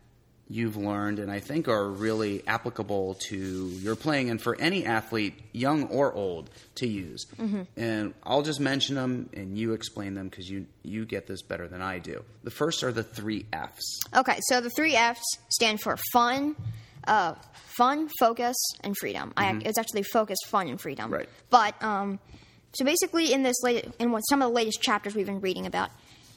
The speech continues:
Speaker 2: it's about perfectionists. And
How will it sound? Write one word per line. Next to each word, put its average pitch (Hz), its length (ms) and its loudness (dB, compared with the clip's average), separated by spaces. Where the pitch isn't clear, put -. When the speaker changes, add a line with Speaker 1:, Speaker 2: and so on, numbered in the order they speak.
Speaker 2:
it's 240 180 2
about 233 400 4
perfectionists. - 960 0
And 208 400 0